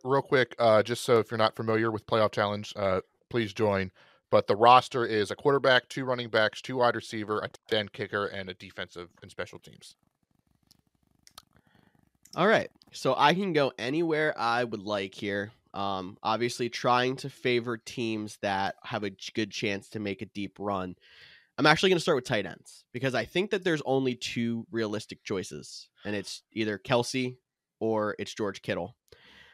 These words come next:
Speaker 2: Um, I think the A F C is a gauntlet. I think the Chiefs do have a good chance of going far, but I'm gonna go ahead and pick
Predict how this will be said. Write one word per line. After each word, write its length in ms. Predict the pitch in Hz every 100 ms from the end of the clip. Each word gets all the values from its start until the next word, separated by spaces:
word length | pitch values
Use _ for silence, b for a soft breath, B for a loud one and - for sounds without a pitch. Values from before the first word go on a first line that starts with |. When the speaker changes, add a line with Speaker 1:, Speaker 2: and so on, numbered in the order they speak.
| b
Speaker 2:
Um, 260 | 107 104 104
I 120 | 113
think 200 | 110 123
the 140 | 135
A 100 | 117
F 80 | 113
C 160 | - 117
is 120 | 101
a 40 |
gauntlet. 560 | 98 98 113 - 156 165 _ _ _ _ _ _
I 80 | 110
think 180 | 113 113
the 60 |
Chiefs 300 | 107 - 123
do 140 | - 120
have 160 | 117
a 60 | 110
good 220 | 110 110
chance 300 | - 113 113
of 80 | 113
going 240 | 104 98
far, 460 | 95 104 104 107 120 _
but 80 | 104
I'm 140 | 110
gonna 180 | 117 127
go 240 | 120 117
ahead 400 | 113 107 110 110 -
and 200 | 104 95
pick 360 | - 117 110